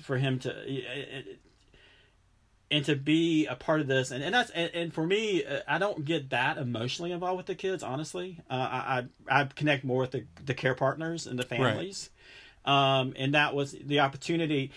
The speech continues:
Speaker 1: And even with covid, I wasn't able to really connect with Jackson because you couldn't get into the hospital to see them. I would take packages by. With Jaden Oaks, it was different 'cause he was here also. I could actually get up to his room and see him and visit with Jane.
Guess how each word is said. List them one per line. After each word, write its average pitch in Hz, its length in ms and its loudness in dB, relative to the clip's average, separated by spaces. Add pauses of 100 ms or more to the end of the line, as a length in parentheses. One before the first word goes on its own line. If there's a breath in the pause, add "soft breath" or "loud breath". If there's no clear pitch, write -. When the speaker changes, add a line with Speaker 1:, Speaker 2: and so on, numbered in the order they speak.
(160 loud breath)
Speaker 1:
And 156 120 0
even 262 260 2
with 143 180 0
covid, 120 760 0
I 123 100 0
wasn't 135 300 2
able 135 180 2
to 135 80 0
really 131 200 2
connect 123 340 -2
with 110 120 -8
Jackson 104 540 -4
because 117 520 -4
you 123 160 -6
couldn't 127 240 -2
get 123 140 -2
into 123 60 -6
the 120 100 -8
hospital 120 360 -6
to - 40 -14
see 190 180 -2
them. 113 180 -2
I 131 140 0
would 139 160 4
take 135 200 0
packages 135 460 0
by. 147 200 4
With 131 180 2
Jaden 165 440 2
Oaks, 175 240 0
it 160 40 -2
was 127 160 -2
different 135 440 -2
'cause 120 140 -6
he 160 120 4
was 156 180 4
here 123 160 2
also. 113 500 -2 (420 loud breath)
I 131 140 4
could 143 100 2
actually 131 280 2
get 135 140 4
up 139 140 6
to - 80 0
his 127 160 2
room 127 440 2
and 113 100 -4
see 139 260 0
him 127 300 2
and 110 120 -6
visit 123 300 2
with 123 160 -2
Jane. 120 540 2